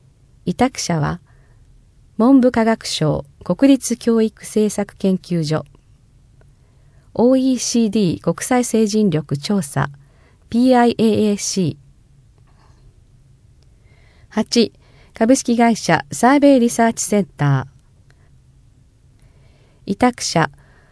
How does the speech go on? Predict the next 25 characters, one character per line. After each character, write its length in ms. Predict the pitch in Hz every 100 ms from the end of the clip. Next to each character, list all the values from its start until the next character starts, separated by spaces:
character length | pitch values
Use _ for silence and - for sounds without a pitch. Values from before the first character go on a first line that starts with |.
| _
国 240 | - 202 302
土 160 | 294 285
交 200 | 254 254
通 240 | - 233
省 360 | 190 - 147 143
観 220 | - 254
光 260 | 285 262 247
庁 300 | - 151 -
参 340 | 143 - 240 226
事 140 | 214
官、 320 | - 156 139 143 - _ _ _ _
観 200 | - 277
光 200 | 277 262
経 220 | - 240
済 220 | 214 214
担 240 | 202 196 175
当。 400 | 143 143 127 - _ _ _ _ _ _ _ _ _ _
二 100 | 196
千 300 | 202 285 247
十 200 | 147 185
一 220 | 190 -
年 260 | 180 175 156
度 220 | 139 139 - -
旅 140 | 160 -
行、 400 | - 214 185 -